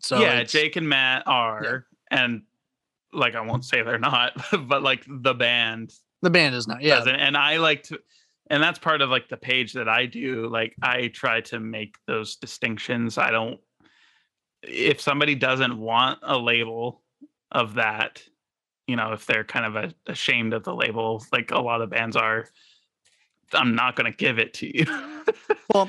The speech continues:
Speaker 1: I think it's
Speaker 2: Like,
Speaker 1: fair to them to not
Speaker 2: but
Speaker 1: hold that label because of
Speaker 2: Yeah.
Speaker 1: it just being Matt and Jake who are, I mean, it would be unfair to the two who aren't.
Speaker 2: Exactly.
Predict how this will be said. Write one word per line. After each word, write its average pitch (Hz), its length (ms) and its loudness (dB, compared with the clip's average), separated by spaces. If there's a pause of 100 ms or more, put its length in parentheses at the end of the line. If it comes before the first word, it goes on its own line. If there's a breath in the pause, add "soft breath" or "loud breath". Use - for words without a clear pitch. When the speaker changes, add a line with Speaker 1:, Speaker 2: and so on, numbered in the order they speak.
(120)
Speaker 1:
I 208 120 6
think 196 140 4
it's 156 140 6
Speaker 2:
Like, - 100 -2
Speaker 1:
fair 160 140 6
to 147 80 2
them 147 260 2
to - 140 -6
not 135 340 2
Speaker 2:
but 143 200 2
Speaker 1:
hold 135 160 0
that 131 120 4
label 131 300 2
because 156 480 2
of 131 180 4
Speaker 2:
Yeah. 107 320 2 (160)
Speaker 1:
it 135 180 -10
just 131 320 0
being 123 600 -2
Matt 123 260 2
and 127 180 -4
Jake 117 260 -4
who 117 160 -2
are, 202 280 -2 (140)
I 170 40 0
mean, 156 160 4
it 156 60 2
would 147 160 4
be 139 140 6
unfair 139 380 2
to - 120 -2
the 123 140 0
two 135 240 2
who 123 140 4
aren't. 139 120 8
Speaker 2:
Exactly. 135 640 0